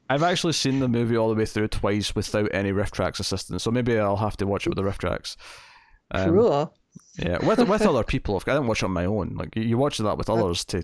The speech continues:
Speaker 1: make fun of it,
Speaker 2: So you
Speaker 1: obviously.
Speaker 2: had your own Riff Tracks going.
Speaker 1: Yeah, yeah, yeah. We were making fun of it. We were, and 'cause
Speaker 2: Yeah.
Speaker 1: this, the second time I did it, I did it with people who I was at uni f-, with, and we were doing, like,
Speaker 2: Mm-hmm.
Speaker 1: you know, T V and production. So we, we, you know, we were going out and shooting things and recording things.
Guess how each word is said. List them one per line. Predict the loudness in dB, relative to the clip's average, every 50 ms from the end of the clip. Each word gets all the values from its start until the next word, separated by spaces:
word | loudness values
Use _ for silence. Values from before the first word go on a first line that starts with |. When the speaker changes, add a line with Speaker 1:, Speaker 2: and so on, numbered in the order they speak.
| -4
Speaker 1:
make | -4 -6 -6 -4
fun | -4 -2 -2 -2
of | -2 -2
it, |
Speaker 2:
So | 0
you | -2
Speaker 1:
obviously. | -2 0 2 2 2 2
Speaker 2:
had | 2 0 -2
your | -4 -6 -8
own | -10
Riff | -12 -14 -16 -14
Tracks | -14 -14 -14 -14 -16 -18
going. | -18 -18 -18 -18 -20 -20 _ _ _ _
Speaker 1:
Yeah, | -2 -2 0
yeah, | 0 0 0 -2 -2
yeah. | -2 -2 0
We | 0
were | 0 0 0
making | 0 -2 -2 -4 -6 -8
fun | -6 -6 -4
of | -4 -4
it. | -2 -2
We | -2 0
were, | 0 0 -2 -2 -6 -12 -20 -20 -8 -4
and | -2 -2 -2
'cause | -4 -8 -14 -6 -4 -2
Speaker 2:
Yeah. |
Speaker 1:
this, | 0 0 -2 -2 -6 -10 -18 -6
the | -4 -2
second | 0 2 2 2 2 0 0
time | 0 0 2 2
I | 2
did | 2 2
it, | 0 0 0
I | 0 0
did | 2 2 0
it | 0 0
with | 0 -2 -2
people | -2 -2 -2 -2 0
who | 0 2
I | 2
was | 2 2 2
at | 0 0
uni | 0 0 0 0
f-, | 0 -2 -4 -8 -14 -18 -18 -10
with, | -4 -2 0 0 -2 -4 -6 -6 -2
and | -2 0 2
we | 2
were | 0 2
doing, | 2 2 2 2 2 2 0
like, | -2 -2 -6 -10
Speaker 2:
Mm-hmm. | -10 -10 -10 -10 -10 -12 -14 -10 _
Speaker 1:
you | -4 -4
know, | -4
T | -2 0 0 2
V | 2 2 2
and | 2 0 -2 -4 _
production. | -8 -4 -2 -2 -2 -2 -2 -2 0 0 -2 -4 -8 -16 -14 _
So | -2 0
we, | 2 2
we, | 2 2 2
you | 2
know, | 2 2
we | 2 2 2
were | 2 2 2
going | 2 0 0
out | 0
and | 0 0
shooting | 0 0 0 0 0 0
things | 0 -2 0 0
and | 0 -2
recording | -2 0 0 0 0 2 0 -2 0
things. | 0 0 0 0 -2